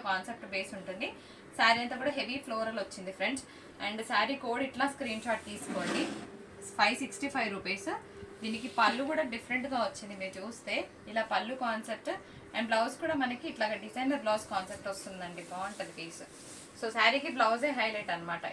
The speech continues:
ఈ విధంగా ఉంటుంది, షైన్ ఉంటుంది మెటీరియల్, మిస్ చేసుకోవద్దు. నెక్స్ట్ వన్ ఇద్దాం. శారీ అయితే మంచి డోలా పీస్ అండి. ఇది యాక్చువల్గా without బ్లౌజెస్ వస్తాయి. మీకు కలర్ ఒకవేళ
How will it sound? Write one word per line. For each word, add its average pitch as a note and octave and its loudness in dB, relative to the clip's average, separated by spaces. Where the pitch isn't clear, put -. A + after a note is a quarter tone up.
ఈ G#3 -8
విధంగా G3 0
ఉంటుంది, A#3+ -6
షైన్ B3 6
ఉంటుంది G3+ -4
మెటీరియల్, F3+ -4
మిస్ G3+ -8
చేసుకోవద్దు. D3+ -6
నెక్స్ట్ - -12
వన్ D#3 -8
ఇద్దాం. - -14
శారీ C4 12
అయితే D4 6
మంచి B3+ 2
డోలా B3 8
పీస్ C4+ 2
అండి. G#3 -2
ఇది A#3+ 6
యాక్చువల్గా D#4 6
without C#4 8
బ్లౌజెస్ C4 4
వస్తాయి. G#3+ 2
మీకు C4+ 2
కలర్ B3+ 8
ఒకవేళ B3+ 0